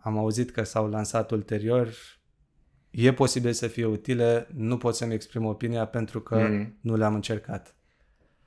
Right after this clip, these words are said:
Speaker 2: Mhm. Cu licența? Ți-a
Speaker 1: Cu
Speaker 2: pus
Speaker 1: licența
Speaker 2: probleme în vreun fel?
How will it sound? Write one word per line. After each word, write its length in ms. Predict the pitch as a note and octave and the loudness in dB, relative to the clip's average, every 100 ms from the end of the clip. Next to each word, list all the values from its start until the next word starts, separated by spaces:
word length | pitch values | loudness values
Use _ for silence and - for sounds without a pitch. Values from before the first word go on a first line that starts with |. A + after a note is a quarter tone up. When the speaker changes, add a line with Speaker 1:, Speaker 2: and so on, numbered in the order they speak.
| _ _ - | _ _ -6
Speaker 2:
Mhm. 540 | A#2+ A2+ A2 A#2+ - _ _ _ _ _ _ _ - - | 0 0 0 -4 -8 _ _ _ _ _ _ _ -12 -6
Cu 100 | - | 4
licența? 680 | A#2 A2 A#2+ C3+ D3 - _ _ _ - _ _ _ - | 6 6 4 6 4 0 _ _ _ -20 _ _ _ 0
Ți-a 100 | C#3 | 4
Speaker 1:
Cu 60 | |
Speaker 2:
pus 100 | C#3+ A2 | 4 2
Speaker 1:
licența 220 | - A2 B2 | 2 4 6
Speaker 2:
probleme 160 | B2 C#3 | 6 6
în 60 | |
vreun 140 | C#3+ G#2 | 2 2
fel? 360 | B2 C3 C#3 | 2 2 -4